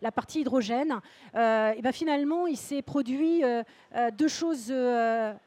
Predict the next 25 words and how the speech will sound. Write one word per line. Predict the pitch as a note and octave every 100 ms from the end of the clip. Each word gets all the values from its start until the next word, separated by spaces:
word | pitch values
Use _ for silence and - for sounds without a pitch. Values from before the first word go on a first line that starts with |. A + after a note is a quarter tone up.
| _
importantes. | C4 C4+ B3+ B3+ G#3+ -
La | B3
première, | - D#4 F#4
ça | -
a | C4+
été, | B3+ D#4 E4 D#4+
euh, | B3 A3 - - -
euh, | - A3+
l'annonce, | A#3 A#3+ D4+ A4+ - A3 F3+ - - -
euh, | A3+ A3
de | G#3+
ce | G#3+
qu'on | C4
a | A#3+
appelé | A#3 C#4
le | C#4
plan, | A#3+ - C4+
de | B3+
ce | A#3
qu'on | -
appelle | C4 C4
aujourd'hui | C4+ A#3+ B3 C#4
le | B3
plan | - B3
Hulot, | C4+ C4 B3